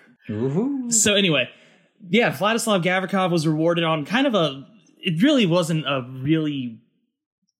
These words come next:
Speaker 2: all that dangerous shot, I didn't think. He just kinda let a wrister go from the, from the blue line, and it found its way past Bobrovsky, who was well screened by, I wanna say, Josh Anderson.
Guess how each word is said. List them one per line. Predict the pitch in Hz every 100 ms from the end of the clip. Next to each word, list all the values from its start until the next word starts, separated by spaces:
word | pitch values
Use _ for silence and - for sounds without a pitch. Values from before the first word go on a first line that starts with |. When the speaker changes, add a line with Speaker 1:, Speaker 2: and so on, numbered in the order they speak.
| _ -
Speaker 2:
all | 143
that | 147
dangerous | 123 127 139 160
shot, | 160 156 160
I |
didn't | 165 175 165
think. | 190
He | 190
just | 240 247
kinda | 254
let | 185 170 180
a |
wrister | 135 160 - 175
go | 139 151
from | 160 151
the, | 135 127 123 _ _ _ _
from | - 147
the | 135
blue | 131 156 156
line, | 127 127 131
and | 131
it | 147
found | - - 147 160
its | 160
way | 160
past | 151 151
Bobrovsky, | 131 131 143 151 156
who | 147
was | 151
well | 139 135 190 208
screened | - - 175 160
by, | 139 139 135 131 - _ _ _ _ _ -
I | 135
wanna | 135 190
say, | 214 214
Josh | 160 170 147
Anderson. | 147 196 233 233 226 -